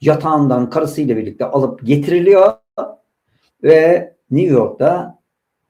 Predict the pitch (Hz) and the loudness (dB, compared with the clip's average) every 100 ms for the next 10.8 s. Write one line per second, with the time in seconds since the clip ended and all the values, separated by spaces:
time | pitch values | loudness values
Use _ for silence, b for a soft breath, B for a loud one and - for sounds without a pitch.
0 | _ _ _ _ _ _ _ - 127 156 | _ _ _ _ _ _ _ -4 -2 -2
1 | 135 113 110 110 - 107 104 127 117 117 | -2 -2 -4 -6 -8 -10 -8 -4 -4 -4
2 | 127 123 107 98 95 95 95 85 - _ | -4 0 0 -2 -4 -8 -8 -12 -16 _
3 | _ _ _ _ _ _ _ _ _ _ | _ _ _ _ _ _ _ _ _ _
4 | _ - 110 190 285 247 190 180 247 226 | _ -18 -4 -2 0 0 0 2 2 2
5 | 135 123 117 185 151 151 185 156 135 127 | 2 0 -2 -2 -2 0 4 4 4 2
6 | 131 131 139 165 208 208 - _ _ _ | 2 2 0 0 -2 -4 -8 _ _ _
7 | _ _ _ - 139 147 254 - 107 90 | _ _ _ -8 -6 -6 -6 -8 -8 -8
8 | 85 80 82 - _ _ _ _ _ 113 | -10 -14 -18 -20 _ _ _ _ _ -4
9 | 135 147 139 139 120 117 131 196 127 101 | 0 0 -2 -4 -2 0 -2 -2 -4 -4
10 | 95 143 147 107 156 147 143 | -8 -6 -4 -4 -4 -6 -8